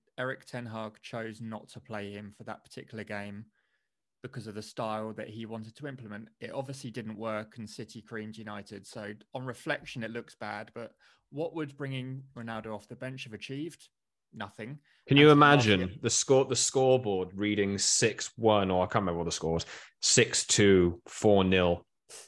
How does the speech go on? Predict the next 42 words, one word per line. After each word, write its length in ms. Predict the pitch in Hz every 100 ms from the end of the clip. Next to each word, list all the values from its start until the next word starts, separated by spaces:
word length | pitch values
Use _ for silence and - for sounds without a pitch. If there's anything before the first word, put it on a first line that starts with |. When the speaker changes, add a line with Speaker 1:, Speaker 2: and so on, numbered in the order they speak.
| _ _ -
Speaker 2:
Here 120 | 107
comes 280 | 113 107 98
the 80 |
board. 360 | 92 95 92 87 - _
Here's 200 | 104 98
number 220 | 98 95
seven. 460 | - 98 92 90 90 -
Here's 220 | 110 110
a 40 |
screen 360 | - - 117 110
cap. 360 | - 95 90 - _ _ _ _ _ _
Oh 160 | 110 107
my 160 | 101
God, 260 | 104 101 92
Ronaldo 420 | 101 95 95 98
is 140 | 95
finished. 560 | - 98 92 90 - - _ _
Circling 420 | - 113 107 107
around 240 | 101 98 98
Twitter 300 | - 101 95
for 120 | -
thousands 500 | - 95 92 95 95
and 120 | 92
thousands 380 | 98 92 92 90
of 80 | 90
retweets. 500 | 92 87 82 - - _
Speaker 1:
It 100 | -
Speaker 2:
Yeah. 40 | 92
Speaker 1:
would 140 | -
have 100 | 160
also, 320 | 165 156 151 127 -
it 160 | 139 123
would 140 | 139 - _ -
almost 460 | 151 156 117 110
have 140 | 123 107
been 200 | 120 120
more 240 | 123 147
disrespectful 760 | 135 107 - 110 - 104 - 117
to 160 | -
bring 300 | 127 117 113
him 200 | 110 113
on. 300 | 110 127 107